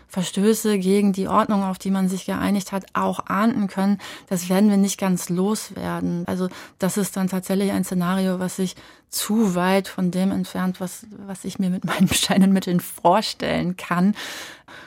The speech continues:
Und es ist ja aber erstmal auch das Bemerkenswerte, dass wenn wir uns eine Gesellschaft vorstellen, die ungefähr dem entspricht, was Shelby meint, wo Polizei und, also Polizeigewalt und eben Gefängnis wirklich die allerletzten Ressorts sind, auf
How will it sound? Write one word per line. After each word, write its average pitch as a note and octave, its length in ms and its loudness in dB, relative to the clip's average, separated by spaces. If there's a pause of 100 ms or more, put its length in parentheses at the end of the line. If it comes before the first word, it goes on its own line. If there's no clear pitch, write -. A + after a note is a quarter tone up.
(560)
Und G3 120 4
es F#3+ 120 -6
ist A3+ 180 2
ja G#3 120 4
aber F#3 280 4
erstmal G3+ 520 2
auch F3+ 160 2
das F3+ 180 0
Bemerkenswerte, F#3 800 2
dass F3 220 0
wenn F3+ 160 2
wir F#3+ 80 4
uns F#3 160 0
eine F3 240 0
Gesellschaft F3+ 580 0
vorstellen, F3+ 720 0
die F3+ 180 -2 (160)
ungefähr G#3+ 480 8
dem F3+ 220 -4
entspricht, E3+ 420 -6
was E3 160 -2
Shelby G3 360 2
meint, E3+ 280 0
wo E3+ 60 -6
Polizei F3 580 -2
und, F3+ 200 -2 (280)
also F3 140 -4
Polizeigewalt F3+ 880 2
und F3+ 260 -2
eben F3+ 280 -4
Gefängnis F#3+ 580 0
wirklich F#3+ 300 -2
die - 180 -10
allerletzten F#3 720 -2 (500)
Ressorts F3+ 460 0
sind, F3+ 240 0
auf F3+ 240 -2